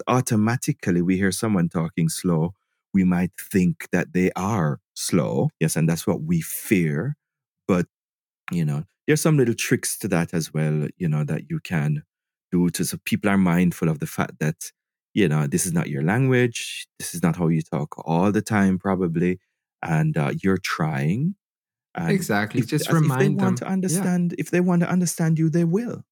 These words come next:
Speaker 1: They will
Speaker 2: Absolutely.
Speaker 1: understand you.
Speaker 2: And most people, I would say ninety-nine percent of people will be kind.
Speaker 1: They will
Speaker 2: Right?
Speaker 1: be kind. There's also a chance that you won't be talking to native speakers on the phone anyway.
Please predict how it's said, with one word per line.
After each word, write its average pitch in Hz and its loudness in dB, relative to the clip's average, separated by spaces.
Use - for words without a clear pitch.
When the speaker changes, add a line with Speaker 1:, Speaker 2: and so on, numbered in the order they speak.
Speaker 1:
They 185 0
will 220 0
Speaker 2:
Absolutely. 139 -2
Speaker 1:
understand 143 -14
you. - -20
Speaker 2:
And 147 2
most 156 2
people, 185 0
I 104 2
would 165 2
say 127 0
ninety-nine 151 2
percent 139 -2
of 135 -4
people 135 -2
will 127 -2
be 117 -2
kind. 104 -10
Speaker 1:
They 139 2
will 143 2
Speaker 2:
Right? 156 2
Speaker 1:
be 165 0
kind. 131 -2
There's 120 0
also 123 2
a 135 2
chance 110 0
that 107 -2
you 117 2
won't 117 0
be 90 2
talking 78 -6
to - -8
native 78 -4
speakers - -12
on - -6
the 165 -8
phone 107 -8
anyway. 143 -4